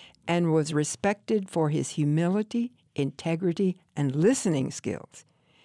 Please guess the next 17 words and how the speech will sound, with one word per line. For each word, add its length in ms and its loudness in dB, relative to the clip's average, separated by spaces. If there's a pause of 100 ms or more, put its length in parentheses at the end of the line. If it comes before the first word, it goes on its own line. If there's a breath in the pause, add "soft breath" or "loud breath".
(380 soft breath)
It 40 -4
must 220 -2
have 60 -6
been 100 4
hard 360 0
for 140 -2
him 220 2
to 100 -6
confront 680 -4 (440 loud breath)
the 120 -2
division 580 2
of 100 -2
highways, 680 2 (340 loud breath)
but 120 -2
he 200 2
was 200 2
the 120 -2